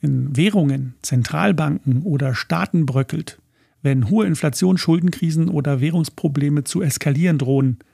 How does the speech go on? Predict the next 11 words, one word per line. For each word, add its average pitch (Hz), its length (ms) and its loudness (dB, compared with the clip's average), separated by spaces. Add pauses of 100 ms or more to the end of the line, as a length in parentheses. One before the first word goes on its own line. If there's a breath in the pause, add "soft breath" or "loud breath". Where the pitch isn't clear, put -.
(200 soft breath)
wenn 143 240 0
sich 190 180 -2
zeigt, 190 380 0
dass 170 140 0
die 156 140 0
Stabilität 143 640 0
des 143 120 -2
Geldsystems 147 800 -2
weit 139 240 0
fragiler 156 460 0
ist, - 260 -2